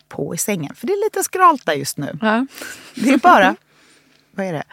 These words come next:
Speaker 1: Det är bara fyra kuddar just nu.
Speaker 2: Oj, otippat.
Speaker 1: F-, fruktansvärt
Speaker 2: Mm.
Speaker 1: tunt,
Speaker 2: <laughs>
Speaker 1: nästan platt i sängen.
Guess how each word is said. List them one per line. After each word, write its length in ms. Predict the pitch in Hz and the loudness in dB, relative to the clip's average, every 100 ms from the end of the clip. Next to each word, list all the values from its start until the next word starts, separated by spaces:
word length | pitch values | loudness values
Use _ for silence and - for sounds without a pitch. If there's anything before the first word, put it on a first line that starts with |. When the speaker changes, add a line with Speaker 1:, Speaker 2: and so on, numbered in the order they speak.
| - - _ _ _ - | -20 -20 _ _ _ -10
Speaker 1:
Det 80 | 254 | -2
är 40 | |
bara 180 | 302 220 | 0 0
fyra 520 | - - 311 185 185 | -4 -2 0 0 -2
kuddar 280 | - 175 190 | -2 -2 -2
just 200 | 262 - | -6 -6
nu. 180 | - 156 | -10 -4
Speaker 2:
Oj, 260 | 214 403 - | 2 2 2
otippat. 440 | 240 - - 220 - _ _ | -2 -4 -2 -2 -2 _ _
Speaker 1:
F-, 220 | - - - | -20 -20 -14
fruktansvärt 680 | - 392 - 233 233 302 - 285 | -8 -8 -4 -4 -2 -4 -4 -4
Speaker 2:
Mm. 140 | 285 | -2
Speaker 1:
tunt, 560 | - 370 214 - - 254 | 0 0 -2 -8 -10 -2
Speaker 2:
<laughs> 60 | |
Speaker 1:
nästan 560 | 262 247 254 269 226 214 | 2 4 4 2 2 0
platt 680 | 311 294 285 240 _ - - - | 0 0 0 0 _ -8 -8 -8
i 60 | 165 | -6
sängen. 400 | 160 123 - | -4 -6 -10